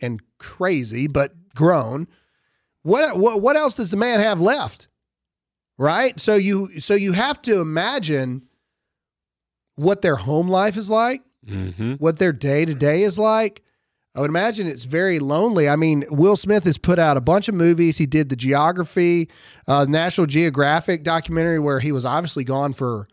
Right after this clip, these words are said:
Speaker 1: <laughs> half a year filming all this stuff. What kind of relationship does he actually have with this woman? Probably none is the truth. They show up together in big filmed events,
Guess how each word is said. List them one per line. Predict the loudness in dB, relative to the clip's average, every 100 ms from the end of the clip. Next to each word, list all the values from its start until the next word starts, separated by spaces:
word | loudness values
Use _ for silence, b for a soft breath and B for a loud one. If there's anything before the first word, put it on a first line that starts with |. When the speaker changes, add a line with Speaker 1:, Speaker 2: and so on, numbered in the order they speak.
| _ _ _
Speaker 1:
<laughs> | -18 -16 -12
half | -4 -4 -2 -2
a | -2
year | -2 -4 -2 -4 -6 -8 _ _ _ _
filming | -2 0 0 0
all | 0
this | -2 -2
stuff. | -4 -2
What | -4 -2
kind | -2
of | 0
relationship | 0 0 -2 -4 -2 -2
does | -4 -6
he | -10 _
actually | -6 -6 -8 -8 -6 -6
have | -4 -2 -2 -4
with | -6 -6
this | -12 -10
woman? | -12 -12 -18 _ _ _ _ _ _ _ _ _ _ _
Probably | -2 0 0
none | 0 2 2 -2 -8 _ _ _ _ _ _
is | -6
the | -4
truth. | -2 2 2 0 -6 -16 _ _
They | -4 -2
show | 0 2 4
up | 2 0
together | 0 2 2 2 0 -4 b b b _
in | -4 -4
big | -4 2 4 6 6 4 2 2 0 -4 -16
filmed | -6 0 2 2 2
events, | 0 0 -2 -4 -10 -14